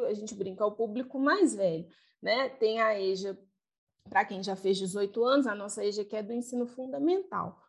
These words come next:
né? Então, a gente, é, trabalha aqui mais com o público mais velho, os pais, os adolescentes, comunidade, e aí a gente tem essa parceria com a Secretaria Municipal de Educação,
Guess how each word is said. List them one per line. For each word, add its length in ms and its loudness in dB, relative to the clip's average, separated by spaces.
né? 200 2
Então, 260 2
a 120 -2
gente, 1080 -2
é, 380 2
trabalha 500 0
aqui 200 -8
mais 260 -6
com 160 -6
o 40 -8
público 420 -6
mais 300 -2
velho, 360 4
os 120 -10
pais, 300 0
os 60 -12
adolescentes, 720 -4
comunidade, 760 -4
e 40 2
aí 140 6
a 40 4
gente 260 0
tem 240 0
essa 180 -6
parceria 680 -4
com 120 -12
a 40 -8
Secretaria 840 -4
Municipal 400 -4
de 100 -6
Educação, 720 -6